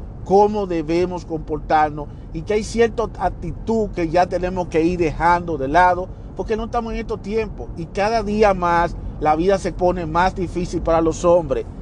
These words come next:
Eso es en toda parte. Inclusive, un hombre, estamos en un punto en que tú no puedes ver ni siquiera una mujer. Tú puedes ver una mujer en la calle y tú ni siquiera puedes mirarla porque esa mujer, si tú le caíste mal,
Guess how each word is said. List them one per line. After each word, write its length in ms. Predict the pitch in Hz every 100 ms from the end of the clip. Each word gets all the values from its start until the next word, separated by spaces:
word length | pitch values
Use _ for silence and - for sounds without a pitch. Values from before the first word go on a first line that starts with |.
| -
Eso 240 | 165 226
es 80 | 208
en 220 | 190 170
toda 320 | 185 175 190
parte. 500 | 156 165 180 170 - - - -
Inclusive, 720 | 151 185 175 233 277 214 190 - - - - -
un 160 | 208
hombre, 240 | 233 254 233
estamos 300 | 233 240 269
en 60 |
un 80 | 254
punto 360 | - 233 202 202
en 80 |
que 140 | 190 196
tú 120 | 214
no 160 | 220 196
puedes 240 | 214 208
ver 140 | 208
ni 80 | 202
siquiera 380 | 196 196 190 190
una 160 | 185 185
mujer. 360 | 180 180 220 - - - - - - - -
Tú 140 | 226
puedes 220 | - 277 269
ver 80 |
una 140 | 277 262
mujer 300 | 254 240 247
en 100 | 247
la 100 | 226
calle 320 | 240 247 233
y 20 |
tú 140 | 214 233
ni 140 | 240
siquiera 400 | 220 196 226 233
puedes 280 | - 220 220
mirarla 380 | 214 214 233 220
porque 200 | 190 220
esa 160 | 220
mujer, 480 | 254 247 220 196 175 175 -
si 200 | - 202
tú 240 | - 254 302
le 140 | 302
caíste 520 | 240 269 254 226 240
mal, 360 | 214 190 165 151